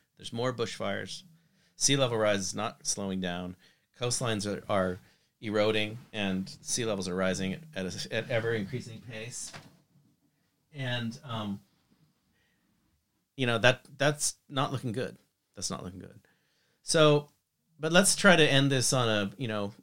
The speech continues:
positive note. I mean, we've only really had four hundred, five hundred human generations, um, since the beginning of our species. It's not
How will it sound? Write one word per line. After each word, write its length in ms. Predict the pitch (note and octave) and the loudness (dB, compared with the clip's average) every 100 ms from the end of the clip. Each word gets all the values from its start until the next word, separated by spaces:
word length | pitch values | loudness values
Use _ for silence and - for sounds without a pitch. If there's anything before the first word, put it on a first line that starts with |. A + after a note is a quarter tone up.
| _ | _
positive 460 | - B2+ B2 G2+ F#2+ | 6 6 6 2 -2
note. 480 | A2 A2 G2 - A#2+ | 0 -2 -2 -6 -8
I 60 | |
mean, 340 | A2+ A2 G#2 - - _ _ _ _ _ _ _ _ _ _ _ _ _ _ _ _ _ _ | -4 -4 -6 -10 -20 _ _ _ _ _ _ _ _ _ _ _ _ _ _ _ _ _ _
we've 220 | C#3 B2+ | 0 4
only 340 | D3 D#3+ D3 A#2 | 4 4 4 2
really 400 | A#2+ B2 A2+ G2+ | 2 4 2 4
had 500 | A2 G#2+ F#2+ F#2 - - _ _ _ _ _ _ _ _ _ _ _ _ _ _ _ _ _ | 4 6 6 2 -2 -16 _ _ _ _ _ _ _ _ _ _ _ _ _ _ _ _ _
four 220 | C3 A#2+ | 0 2
hundred, 460 | G#2 G2+ G2 G2 F#2+ | 2 0 0 0 0
five 260 | G#2+ G2+ | 2 2
hundred 300 | F#2+ F#2 F#2 | 2 -2 -2
human 360 | - G#2+ G2 F#2 | -2 -2 0 -2
generations, 920 | F#2 F2 D#2+ D#2+ - - - - - - _ _ _ _ | -2 -4 -4 -6 -8 -10 -10 -8 -8 -10 _ _ _ _
um, 480 | G2 F#2 F2 E2+ F2+ _ _ _ _ _ - | -6 -4 -6 -8 -12 _ _ _ _ _ -10
since 300 | - G2 - | -6 -4 -6
the 100 | F#2 | -6
beginning 460 | F#2+ G2+ G2 F#2 | -2 0 0 0
of 120 | F2 | -2
our 140 | E2+ E2 | -4 0
species. 840 | - - F#2 F2 D#2 C2 D2+ - - _ _ | 0 0 0 -2 -4 -4 -2 -2 -6 _ _
It's 120 | - | -8
not 380 | G#2 A#2 C3 | 2 4 2